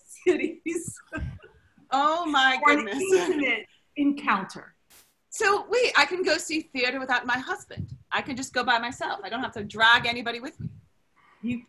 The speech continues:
Speaker 1: you just, you can go by yourself. You can put on your fake background if you want, or you can sit in front of that really lovely background.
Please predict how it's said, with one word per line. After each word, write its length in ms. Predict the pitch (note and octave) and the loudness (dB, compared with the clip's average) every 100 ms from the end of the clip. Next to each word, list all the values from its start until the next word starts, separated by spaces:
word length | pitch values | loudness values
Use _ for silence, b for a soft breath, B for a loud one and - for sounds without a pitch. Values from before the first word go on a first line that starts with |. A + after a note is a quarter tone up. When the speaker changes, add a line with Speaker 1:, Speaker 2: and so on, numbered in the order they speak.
| - | -16
Speaker 1:
you 200 | B3+ A3+ | -12 -10
just, 160 | B3 - - | -10 -12 -10
you 160 | B3 | -10
can 120 | B3+ | -8
go 120 | B3 B3+ | -6 -2
by 180 | C4+ C4+ | -2 -4
yourself. 480 | C4+ - D4+ C#4 A#3+ | -8 -8 -6 -6 -6
You 100 | A#3+ | -8
can 180 | B3 | -8
put 140 | A#3+ C4+ | -6 -4
on 200 | B3+ B3+ | -4 -4
your 120 | B3+ | -8
fake 280 | B3+ B3 - | -6 -8 -2
background 880 | A#3 A#3 C4 B3+ B3+ B3+ B3+ C4 C4 _ b b | 0 0 -2 -2 0 2 0 -2 -6 _ b b
if 120 | A3+ | -10
you 140 | A#3+ B3+ | -8 -8
want, 680 | B3 B3 A#3+ A#3+ A#3+ A#3+ A#3+ - | -4 4 6 6 6 4 0 -2
or 100 | A3+ | -2
you 140 | A#3+ | -2
can 140 | A#3+ | -2
sit 180 | A#3 A#3 | -4 -2
in 80 | A#3 | -4
front 160 | B3 A#3+ | -4 -2
of 60 | |
that 180 | A3+ G#3+ | 0 0
really 180 | A3 G#3+ | -2 -4
lovely 580 | G#3 A3 A#3 B3 C#4+ C#4 | -2 2 0 0 -4 -2
background. 840 | G#3+ F3+ - F3 D3 D3+ G#3+ F4 | 2 2 0 -10 -10 -10 -12 -16